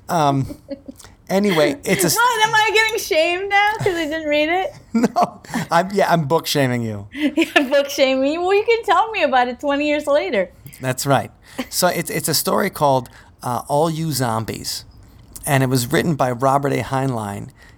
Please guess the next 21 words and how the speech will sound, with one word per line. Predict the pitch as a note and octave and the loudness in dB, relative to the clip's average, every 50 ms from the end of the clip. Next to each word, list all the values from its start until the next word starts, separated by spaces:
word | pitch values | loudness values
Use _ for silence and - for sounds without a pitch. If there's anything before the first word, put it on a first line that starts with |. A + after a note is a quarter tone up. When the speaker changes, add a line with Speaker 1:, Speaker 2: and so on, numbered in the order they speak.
| - - - - | -20 -16 -6 -2
Speaker 1:
um, | B2+ A#2+ A2+ G#2+ G#2+ G#2+ A2 - - | 0 2 2 2 0 -2 -4 -8 -6
in | - C#3 C3+ B2+ B2 A#2 | -2 0 0 0 2 0
nineteen | A#2 A#2 C#3 D3 - - D3+ C#3 | 0 0 -2 -2 -2 -2 -4 -4
fifty-eight | C#3 - D3 B2+ - - C3 B2 A#2+ A2 G#2+ G#2+ - - | -2 -2 -4 -4 -4 -4 -4 -2 -2 -2 -4 -4 -6 -6
and | - A#2 A2+ A2 - | -6 -6 -6 -4 -2
published | - C#3 C#3 D3 C#3 C3+ - | 0 2 2 2 2 0 0
in | - B2+ | -2 -2
a | A#2+ | 0
magazine | A#2+ A#2+ A#2+ A#2 A2+ G#2+ B2 B2 | 0 0 0 0 -2 -2 -2 -2
called | A2+ - G#2+ A2+ - | -2 -2 -2 -2 -2
Science | - - A2+ A#2+ A#2+ - - | 0 0 0 0 0 0 0
Fiction, | C3+ C3 - - B2 A#2 - | 0 -2 -2 -2 -6 -4 -4
uh, | - A#2 A2+ | -2 -2 -2
Fantasy | A2 - D3 D3 D3 C#3 - - C#3 | 0 0 2 2 2 2 0 0 -2
and | B2+ A#2 | -2 0
Science | - A#2+ A#2 A2+ - | 0 0 0 -2 -2
Fiction | - B2+ B2 - B2 | -2 -4 -4 -2 -4
in | A#2+ A#2 | -4 -2
nineteen | A2 A2 A2 - B2 G#2 | -2 -4 -4 -4 -6 -6
fifty-nine. | - A2 - - A2+ A2 G2 F2+ F#2+ A2 B2 - - - - - - - - - - - - - - - - - - - | -6 -6 -6 -6 -4 -4 -4 -4 -6 -8 -10 -14 -18 -20 -20 -20 -20 -20 -20 -20 -20 -20 -20 -20 -20 -20 -20 -16 -10 -6
And | - D3+ D3 C#3 C3+ C3+ C3 B2+ | -4 -2 0 2 2 0 0 -2